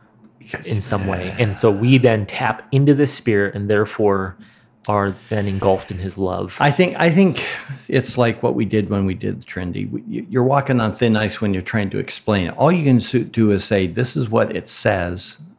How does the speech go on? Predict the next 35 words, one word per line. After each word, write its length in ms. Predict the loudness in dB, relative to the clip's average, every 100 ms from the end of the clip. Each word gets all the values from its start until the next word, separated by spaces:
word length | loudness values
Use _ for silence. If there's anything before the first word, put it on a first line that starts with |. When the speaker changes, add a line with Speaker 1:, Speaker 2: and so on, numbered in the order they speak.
| _
Speaker 2:
and 160 | -2 0
then 280 | 0 0 0
leave 300 | 0 0 -2
the 60 |
mystery 460 | -2 -2 -4 -6 -4
alone 320 | -4 -6 -6
because 520 | -8 -6 -6 -6 -12 -14 _ _ _
Speaker 1:
Yeah. 160 | -6 -6 -8 2
Well, 220 | 6 6
it, 140 | 4 0
it, 120 | -2 0
Speaker 2:
you're 100 | 4
Speaker 1:
but 80 | 4
Speaker 2:
trying 220 | 4 4
to 60 | 4
use 320 | 6 4 4
words 340 | 2 4 2 -4
to 60 |
describe 540 | -6 -6 -4 0 0 0
that 180 | -2
which 240 | -4 -6 -8
is 240 | -8 -8
infinitely 680 | -6 -4 -2 -4 -4 -6 -6 -8 -16 _ _ _ _ _ _ _ _ _
beyond 320 | -6 -6 -6 -8
words. 520 | -8 -8 -10 -14 -18 _ _ _ _
Speaker 1:
Right. 320 | 2 2 2 -2
And 240 | 0 0
that's 200 | -2 0
why 260 | 2 2 2
the 120 | -2 -4
language 320 | 2 2 2
of 60 |
the 60 | 0
Holy 280 | -2 -4 -4
Spirit, 920 | -8 -8 -8 -10 -12 0 2 2 -2